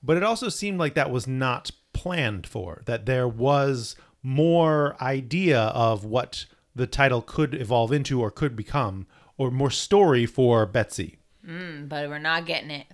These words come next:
Speaker 1: We're not getting it, at least currently, and those plans have been put on hold because of, we don't know.
Speaker 2: We don't know. Because to be determined.
Speaker 1: In movie news,
Speaker 2: Ooh.
Speaker 1: Across the Spider-Verse comes out this week.
Speaker 2: Yeah, it does.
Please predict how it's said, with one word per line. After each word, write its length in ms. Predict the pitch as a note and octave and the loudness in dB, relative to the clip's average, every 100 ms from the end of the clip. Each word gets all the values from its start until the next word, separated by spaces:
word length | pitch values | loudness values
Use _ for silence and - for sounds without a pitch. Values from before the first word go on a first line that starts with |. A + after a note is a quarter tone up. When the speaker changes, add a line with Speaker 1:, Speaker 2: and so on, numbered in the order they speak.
| - | -2
Speaker 1:
We're 120 | C#3 | 2
not 180 | E3 F3 | 2 4
getting 260 | G3 F#3 | 4 4
it, 240 | F3+ G3 _ | 2 -2 _
at 100 | D#3 | 2
least 200 | D3+ C#3+ | 2 2
currently, 500 | - A3 D3+ A#2 A2 G#2 | 4 4 4 2 0 -2
and 440 | B2 A2+ A2 A2 - - | -2 -2 -2 -6 -10 -2
those 240 | C3+ C#3 | 2 2
plans 280 | - D3+ C3+ | 4 4 4
have 100 | B2 | 0
been 100 | A2+ | 0
put 140 | C#3 B2 | 2 2
on 160 | G#2+ | 2
hold 460 | F2+ D#3+ A2 G#2 G2+ | 6 6 6 2 -4
because 480 | G#2+ - A2+ G#2 A2 | -6 -2 -2 0 -2
of, 420 | G#2+ G#2 G2+ - A#2+ | 0 -2 -4 -10 -4
we 120 | A#2 | 0
don't 140 | D3+ | 2
know. 140 | C#3 - - _ - | 0 -4 -14 _ -10
Speaker 2:
We 180 | - E3+ | -6 -4
don't 260 | G#3+ A#3+ | -4 -4
know. 160 | G#3 D3 - C#3+ _ _ _ _ D#3+ | -6 -6 -12 -20 _ _ _ _ -14
Because 400 | D3 D#3 C#3+ - _ | -8 -8 -8 -14 _
to 180 | - G3 | -6 -6
be 180 | G3 A#3 | -4 -6
determined. 880 | G#3 G#3 - D#3+ C#3+ C#3 - G#1 - - - _ - - - _ - _ _ _ _ - | -6 -8 -8 -8 -8 -10 -14 -20 -20 -20 -20 _ -20 -20 -20 _ -20 _ _ _ _ 0
Speaker 1:
In 340 | D#3+ C3 B2 | 2 2 -4
movie 320 | B2 E3 A3 F#3+ | 2 2 4 4
news, 500 | D3+ F3+ G#3+ - - | 2 2 -2 -10 -10
Speaker 2:
Ooh. 220 | A#3+ B4 C5 G#4+ G#4+ G#4 G#4+ - | -8 -6 -6 -6 -4 -6 -8 -4
Speaker 1:
Across 280 | - D3 - | 2 2 0
the 60 | |
Spider-Verse 460 | - D#3+ F#3 D#3+ C#3+ | 0 2 4 2 2
comes 220 | D3+ C3 | 0 0
out 80 | B2 | 0
this 140 | A#2 | 0
week. 240 | C3 D#3+ - | -4 -6 -12
Speaker 2:
Yeah, 280 | D3 C#3+ D3+ | -14 -12 -12
it 100 | - | -8
does. 480 | A3+ F4+ C4+ C#4 | -6 -6 -8 -10